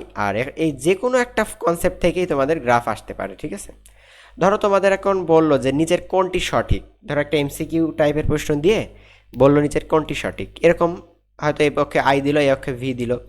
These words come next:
অথবা এই অক্ষে দেখা যাচ্ছে R দিল, এই অক্ষে V দিল, বিভিন্ন টাইপের গ্রাফ তোমাদেরকে আসতে পারে, ওকে?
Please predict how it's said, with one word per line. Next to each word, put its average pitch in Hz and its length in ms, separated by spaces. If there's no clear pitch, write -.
অথবা 135 220
এই 135 140
অক্ষে 139 240
দেখা 139 160
যাচ্ছে 139 160
R - 20
দিল, 131 120
এই 127 100
অক্ষে - 160
V - 20
দিল, 123 120
বিভিন্ন 156 280
টাইপের 135 340
গ্রাফ 110 160
তোমাদেরকে 117 360
আসতে - 260
পারে, 101 200
ওকে? 156 140